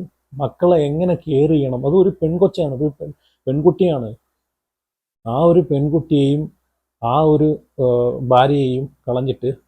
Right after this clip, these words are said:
മ-, ഒറ്റ-, ഒറ്റയ്ക്ക് കളഞ്ഞിട്ട്, വഴിയിൽ ഉപേക്ഷിച്ച് കളഞ്ഞിട്ട്, അവരെങ്ങനെ വേണമെങ്കിലും ജീവിച്ചോട്ടെ എന്ന് പറഞ്ഞിട്ട്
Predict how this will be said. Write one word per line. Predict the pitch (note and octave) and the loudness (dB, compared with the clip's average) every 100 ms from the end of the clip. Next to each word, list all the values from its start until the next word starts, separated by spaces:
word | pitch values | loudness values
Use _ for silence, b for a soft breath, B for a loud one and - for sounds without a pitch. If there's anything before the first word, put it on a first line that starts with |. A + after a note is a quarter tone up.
| _ _ - | _ _ -6
മ-, | C#3+ | 0
ഒറ്റ-, | B2+ - - | 0 -2 -2
ഒറ്റയ്ക്ക് | D#3 D3 E3+ F#3+ D3 | -2 0 0 0 2
കളഞ്ഞിട്ട്, | C3+ C#3 A#2+ B2 | 0 0 -4 -2
വഴിയിൽ | B2 B2 C#3+ D#3 | 0 0 0 0
ഉപേക്ഷിച്ച് | C3 D3 D3+ D#3 | 2 0 0 0
കളഞ്ഞിട്ട്, | E3 C3+ C3 A#2+ - - _ _ _ _ | -2 -2 -6 -12 -18 -20 _ _ _ _
അവരെങ്ങനെ | B2 B2 C3 D3+ G3 G#3 | -6 -4 -2 0 2 2
വേണമെങ്കിലും | G3 F#3 F3+ F3 | 2 2 2 2
ജീവിച്ചോട്ടെ | D3 D#3+ D#3 D#3 D#3+ | 2 2 2 2 2
എന്ന് | D#3 | 0
പറഞ്ഞിട്ട് | D3+ C#3 C#3+ B2+ | -2 -2 -6 -4